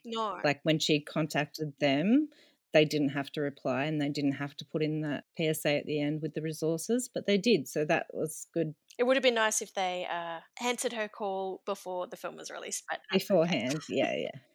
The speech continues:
Speaker 2: But, I mean, you never know. It could have gone through a manager, through this person, through
Speaker 1: Yeah.
Speaker 2: that person.
Speaker 1: I'm sure they were very busy.
Speaker 2: Yeah, I'm sure they were very bu-, I mean, Martin Freeman, I'm sure his, his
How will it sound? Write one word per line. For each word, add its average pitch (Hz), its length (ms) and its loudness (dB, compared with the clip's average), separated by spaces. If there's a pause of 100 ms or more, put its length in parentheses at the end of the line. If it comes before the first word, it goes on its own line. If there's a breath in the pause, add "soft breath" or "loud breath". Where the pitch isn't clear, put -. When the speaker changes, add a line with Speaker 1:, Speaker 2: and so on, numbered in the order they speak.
Speaker 2:
But, 240 200 2
I 226 80 8
mean, 240 220 12
you 240 80 12
never 233 220 8
know. 202 240 8
It 190 100 4
could 202 80 0
have 185 100 4
gone 185 220 4
through 185 180 2
a 175 40 4
manager, 165 800 2
through 165 200 0
this 160 180 0
person, 156 460 2
through 165 140 2
Speaker 1:
Yeah. 147 60 2
Speaker 2:
that 135 200 2
person. 147 760 0
Speaker 1:
I'm - 40 -20
sure 180 180 -10
they 175 80 -8
were 170 80 -8
very 170 240 -12 (100)
busy. - 300 -20
Speaker 2:
Yeah, 180 180 2
I'm 160 100 0
sure 156 260 -2
they 73 180 -6
were - 140 -4 (180)
very 78 140 -10
bu-, - 100 -20 (100)
I 196 60 4
mean, 202 220 6
Martin 185 280 4
Freeman, 160 400 2
I'm 151 160 -2
sure 180 380 6
his, 156 420 2
his 170 300 2